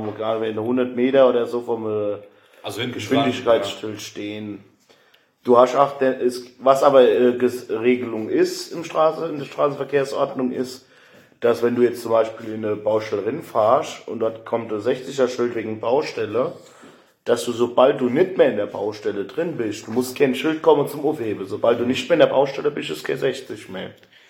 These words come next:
Speaker 2: Was auch ist, wenn du auf der einen und derselben Strecke, auf der einen und derselben Straße zweimal geblitzt wirst, gilt nur das, ähm, höchste Mal nicht.
Speaker 1: Nee.
Speaker 2: Doch.
Speaker 1: Mhm.
Speaker 2: Sondern?
Speaker 1: Bist du Womo gefickt?
Speaker 2: Nein.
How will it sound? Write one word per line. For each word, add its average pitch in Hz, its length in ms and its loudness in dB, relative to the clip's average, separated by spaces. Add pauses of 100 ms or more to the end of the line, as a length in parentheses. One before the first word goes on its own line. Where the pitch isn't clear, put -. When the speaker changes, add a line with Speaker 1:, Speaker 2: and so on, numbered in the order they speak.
(120)
Speaker 2:
Was 117 220 -6
auch 143 240 2
ist, - 200 -6 (100)
wenn 104 100 -4
du 104 60 -2
auf - 160 -8
der - 200 -8
einen 147 200 2
und 131 80 -2
derselben 127 260 -2
Strecke, - 320 -8
auf - 100 -10
der 104 120 -8
einen 123 140 -2
und - 20 -2
derselben 120 160 -4
Straße 113 380 -2 (500)
zweimal - 420 4
geblitzt 110 380 -4
wirst, 113 320 -8 (200)
gilt 104 200 -10
nur 117 420 -2 (100)
das, 101 320 -8
ähm, 92 240 -8 (300)
höchste 107 240 -14
Mal 82 120 -16
nicht. 82 240 -20 (520)
Speaker 1:
Nee. 104 180 -4 (840)
Speaker 2:
Doch. 95 140 -16 (320)
Speaker 1:
Mhm. 95 360 -12 (480)
Speaker 2:
Sondern? 101 360 -10 (800)
Speaker 1:
Bist 98 240 -6
du - 60 -16
Womo 104 260 -4
gefickt? - 460 -12
Speaker 2:
Nein. 92 260 -10